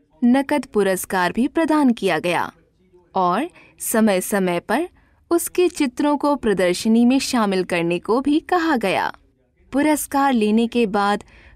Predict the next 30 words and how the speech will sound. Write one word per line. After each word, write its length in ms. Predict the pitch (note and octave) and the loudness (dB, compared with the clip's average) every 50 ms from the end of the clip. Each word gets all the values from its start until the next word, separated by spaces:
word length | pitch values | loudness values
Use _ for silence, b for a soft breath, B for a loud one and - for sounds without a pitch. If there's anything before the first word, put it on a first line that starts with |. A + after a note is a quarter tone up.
| b - | b -2
रोशनी 600 | A#3+ C4+ C#4 C4+ - - C#4 C4+ C#4 C#4+ C4+ - G#3+ | 0 0 0 0 0 2 2 4 4 2 0 -2 -6
अपनी 340 | G#3 - - A3+ B3 B3+ | -6 -2 0 2 4 4
माँ 280 | A3+ G3 F#3+ F#3+ G#3 A#3+ | 2 2 0 0 0 0
से 200 | - - C#4+ C#4+ | -2 -2 -2 0
लिपट 400 | C4+ C4+ C#4+ C#4 A#3 G3 - - - | 0 0 0 0 -2 -4 -4 -4 -2
गई। 300 | F#3 E3+ C#3+ F#2+ - - _ _ _ _ _ _ _ _ _ | -2 -2 -2 -2 -6 -12 _ _ _ _ _ _ _ _ _
अगले 360 | - G#3+ G3+ G#3 F#3+ F3+ E3+ E3+ | -4 -4 -2 -2 -2 -2 -2 -2
दिन 320 | - F3+ F#3 A3+ D#4 F4+ - _ _ _ _ _ _ - | -2 -2 0 -2 -2 -4 -6 _ _ _ _ _ _ -2
जब 260 | A#3 - D#4 D4+ A#3+ | 0 2 2 2 2
रीना 480 | G#3+ F#3 G#3+ A3+ C4 C4 C#4+ D4 D4 - - | 0 2 2 4 4 4 4 2 2 0 -2
एक 160 | C4 C#4 - | -2 -4 -4
प्रतिष्ठित 680 | - - A#3+ A#3 - D4+ D#4 - - - D#4 D#4 - | -4 -4 -4 -2 0 0 -2 -2 -2 -2 -2 -2 -2
समाचार 640 | - - B3 A3+ G#3+ G#3 G#3 A3+ - A#3+ A#3+ B3 B3 | -2 -2 0 0 2 2 0 0 0 0 0 0 0
पत्र 340 | - B3 A#3+ A#3 - B3+ B3 | -2 -2 -2 -2 -2 -2 -2
पढ़ 300 | - - F#3+ E3+ F3 F3+ | -2 -2 -2 -2 0 0
रही 300 | G3 G3 G#3+ A3+ B3+ B3 | -2 0 0 0 0 -2
थी, 260 | - - D#4 F4+ - _ _ _ _ _ _ _ _ _ _ - | -2 -2 -2 -2 -2 _ _ _ _ _ _ _ _ _ _ -2
तो 120 | F4+ F4+ | 0 0
उसकी 440 | E4 - - D4 - - - D#4+ E4 | 0 0 -2 -4 -4 -4 -2 0 2
नज़र 500 | D4+ C#4+ C#4+ C#4 B3 - D4 D4 D4+ D4 - b b b b b b b | 4 4 4 2 2 0 0 0 0 -2 -4 b b b b b b b
उसमें 380 | F4 E4 - - E4+ E4+ F4+ E4+ | -2 -2 0 0 0 0 0 0
छपे 380 | - - D4+ C#4+ C#4 - D4 D4 | -2 -2 -4 -2 0 0 0 0
एक 240 | - - A#3 G3 - | 0 -2 -4 -4 -4
समाचार 760 | - G#3+ G3+ G3 F3+ F3 F3 - G#3+ A#3 C4 A#3 F#3+ A3 - b b b b b b b b - | -2 -2 0 0 0 -2 -2 -2 -2 -2 0 -2 -2 -4 -8 b b b b b b b b -2
और 160 | C#4 D4+ D4+ A#3+ | 0 2 2 2
बच्चों 460 | F#3 - - - - - G3+ F3+ E3+ | 0 -2 -2 -4 -2 -4 -2 -2 -2
की 160 | - C4+ D4 | -2 -4 -6
फोटो 440 | - _ - C4 D4+ D#4+ - D4+ B3 | -4 _ -2 -2 0 0 0 -2 -2
पर 160 | - F#3+ F3 | 0 -2 -2
गई। 400 | - - F#3 E3 C#3 G#2+ A#2+ | -2 0 -2 -2 -2 -4 -6